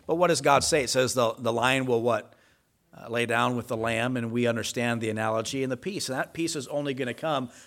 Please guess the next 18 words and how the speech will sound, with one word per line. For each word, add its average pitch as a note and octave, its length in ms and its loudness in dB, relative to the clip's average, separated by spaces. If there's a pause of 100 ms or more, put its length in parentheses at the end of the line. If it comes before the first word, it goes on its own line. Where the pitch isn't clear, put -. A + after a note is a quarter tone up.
uh, A2 220 -8
through C#3+ 280 -8
our A#2 200 0
King. C#3 380 -4 (200)
Uh, A#2+ 160 -2
but C3 200 4
it B2 120 -4
says, C3+ 320 4 (220)
uh, B2 140 -8 (180)
it, C#3 160 -2
he'll C3 320 4
establish C#3+ 640 2
it B2+ 120 -4
with B2 180 -6 (260)
judgment B2 640 2 (400)
and A#2+ 200 -2
justice. B2 600 -2 (720)
Uh, - 140 -14